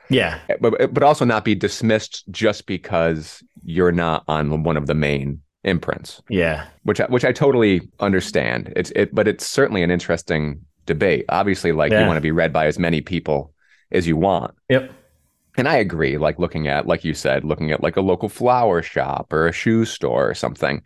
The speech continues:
Speaker 2: they're not gonna say, like, "Russ Capasso shoes," you
Speaker 1: Yeah.
Speaker 2: know? They're gonna say, like, "Soles Are Us" or whatever.
Speaker 1: Yeah.
Speaker 2: So, yeah, I don't, I don't feel like it's disingenuous. I think you'd be d-, doing an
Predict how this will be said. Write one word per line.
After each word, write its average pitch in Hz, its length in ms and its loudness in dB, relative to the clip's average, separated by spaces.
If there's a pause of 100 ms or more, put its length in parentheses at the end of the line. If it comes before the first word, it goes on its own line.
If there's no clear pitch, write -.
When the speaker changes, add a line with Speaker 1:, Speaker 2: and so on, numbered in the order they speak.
(320)
Speaker 2:
they're 92 100 0
not 90 160 0
gonna 82 140 0
say, 78 300 0
like, 69 320 -2 (320)
"Russ 95 320 0
Capasso 92 680 0
shoes," 98 760 0
you 107 100 2
Speaker 1:
Yeah. 95 80 6
Speaker 2:
know? 87 280 0 (140)
They're 85 160 0
gonna 78 120 2
say, 85 240 2
like, 82 260 2
"Soles 104 440 4
Are 101 260 6
Us" 107 260 2
or 80 100 -4
whatever. - 420 -2 (120)
Speaker 1:
Yeah. 82 260 0 (160)
Speaker 2:
So, 95 200 2
yeah, 73 200 4
I 90 80 2
don't, 123 180 0 (200)
I 104 100 0
don't 95 160 0
feel 76 160 0
like 65 180 -2
it's - 380 -10
disingenuous. 71 640 0
I 82 60 2
think 87 160 -2
you'd 82 140 2
be 80 140 2
d-, 73 140 -6 (200)
doing 95 220 2
an 78 120 0